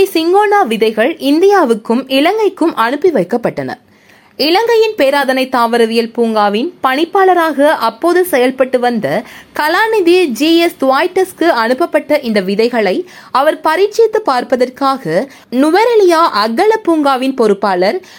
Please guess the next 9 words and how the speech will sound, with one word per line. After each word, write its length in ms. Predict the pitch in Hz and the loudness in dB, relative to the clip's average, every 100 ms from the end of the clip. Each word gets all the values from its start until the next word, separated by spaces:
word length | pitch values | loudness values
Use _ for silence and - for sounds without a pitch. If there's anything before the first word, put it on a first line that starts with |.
| - | -8
மெக்டிகோல் 720 | 254 294 294 440 440 440 427 440 | -2 -2 -2 -2 0 2 0 0
என்பவருக்கு 640 | 240 226 226 220 220 262 269 | -2 0 0 -2 0 0 0
அனுப்பி 280 | 226 269 339 | -2 -2 -2
வைத்தார். 460 | 247 151 147 123 - _ _ _ _ _ | 0 -2 -4 -10 -10 _ _ _ _ _
இவற்றிலிருந்து 800 | 269 311 427 466 427 392 339 330 359 - | -2 0 0 2 4 4 2 2 0 0
ஆரம்பத்தில் 600 | 233 269 381 381 - 330 - 226 | -2 0 0 -2 0 -2 0 -2
எண்ணூறு 320 | 269 381 403 381 | 0 2 0 0
கன்றுகள் 520 | 262 254 285 254 285 | -2 0 0 0 0
பெறப்பட்டன. 460 | 175 151 139 131 | -2 -4 -6 -8